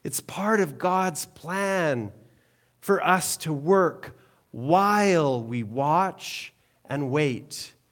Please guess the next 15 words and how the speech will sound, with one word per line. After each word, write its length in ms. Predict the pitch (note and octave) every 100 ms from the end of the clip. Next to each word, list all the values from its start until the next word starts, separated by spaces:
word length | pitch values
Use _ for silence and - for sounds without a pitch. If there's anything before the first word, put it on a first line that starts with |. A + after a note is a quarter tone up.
| _ _ _ _ _
for 180 | - C#3
the 140 | A#2 A2+
return 800 | A2+ - - D3 C3 G#2+ G2 -
of 140 | A2+
Jesus. 920 | G2+ A2+ A2+ G2+ F#2+ D#2+ - - - - _ _ _ _ _ _ _ _ _ _ _ _ _ _ _ _ _ _ _ _ _ _ -
In 140 | E3
Acts 560 | F3 G3 - - - - _ _
chapter 460 | - F3+ F3 F#3 D#3+
one, 360 | D#3 D#3+ E3
we 120 | D#3
have 180 | D3+ D#3
the 120 | D3+
account 480 | C#3+ - F#3 F3 E3 -
of 100 | B2+
Jesus 680 | B2 G3 F#3+ F#3+ F#3 -